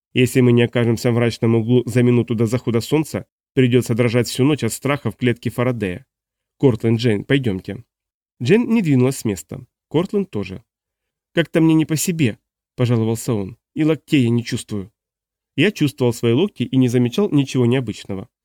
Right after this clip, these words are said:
Посмотрев на ногти Кортленда, я обнаружил, что они выросли на полдюйма. Это могло означать лишь одно. «Гниль», спокойно сказал он. В голосе его звучал не ужас,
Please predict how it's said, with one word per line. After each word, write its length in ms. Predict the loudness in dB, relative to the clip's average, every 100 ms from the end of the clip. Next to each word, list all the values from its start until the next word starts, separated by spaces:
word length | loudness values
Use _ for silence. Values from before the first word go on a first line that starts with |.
| _ _ _ _
Посмотрев 540 | -4 0 0 0 0
на 120 | 2 2
ногти 280 | 2 -2
Кортленда, 640 | -6 -4 -4 -2 -2 -4 -8 _ _
я 140 | 0 2
обнаружил, 440 | 4 2 2 0
что 200 | 0 0
они 200 | 2 2
выросли 440 | 2 0 0 -2 -2
на 120 | 0
полдюйма. 600 | 0 -2 -2 -4 -6 -10 _ _ _ _ -6
Это 240 | -4 0
могло 400 | 0 0 0 0
означать 480 | 0 -2 -2 -2 -4
лишь 220 | -4 -4
одно. 320 | -4 -4 -6 -10 _ _ _ _ _ _ -2
«Гниль», 380 | 4 4 4 -2 _ _ _ _
спокойно 400 | _ -4 0 0
сказал 400 | 0 -2 -2 -2 -4
он. 240 | -8 -10 _ _ _ _ _
В 60 | -2
голосе 400 | 2 4 2 0
его 140 | 2 2
звучал 300 | 0 0 2
не 140 | 2
ужас, 380 | 2 0 -2